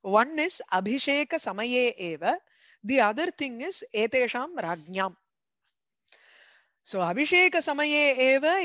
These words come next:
Etesham Rajñam Dakshinyam Kalasajalaihi Prakshalyate. Abhisheka Samaye Eva Hridayam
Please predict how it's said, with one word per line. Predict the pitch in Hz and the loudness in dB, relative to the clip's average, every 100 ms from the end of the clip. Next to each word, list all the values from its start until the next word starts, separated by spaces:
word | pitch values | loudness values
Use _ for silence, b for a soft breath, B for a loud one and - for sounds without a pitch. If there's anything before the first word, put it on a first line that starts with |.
| 247 262 | 2 2
Etesham | 311 302 294 269 240 | 0 -2 -2 -4 -2
Rajñam | 214 240 240 269 247 214 185 | 0 0 0 -2 -2 -4 -6
Dakshinyam | 165 202 - 277 285 294 339 427 - _ _ _ - | -6 -4 -2 -4 -2 -4 -4 -10 -18 _ _ _ 2
Kalasajalaihi | 320 330 294 269 247 233 233 320 | 2 2 2 2 2 0 -4 -6
Prakshalyate. | 226 - 226 214 190 175 151 - _ _ - | -8 -2 0 0 -2 -6 -10 -18 _ _ -10
Abhisheka | 165 254 302 370 339 320 | -4 -2 2 2 0 -4
Samaye | 302 285 277 254 240 | -4 -4 0 2 2
Eva | 226 226 220 190 - | 2 2 0 -4 -6
Hridayam | 190 226 254 269 | -2 0 0 -2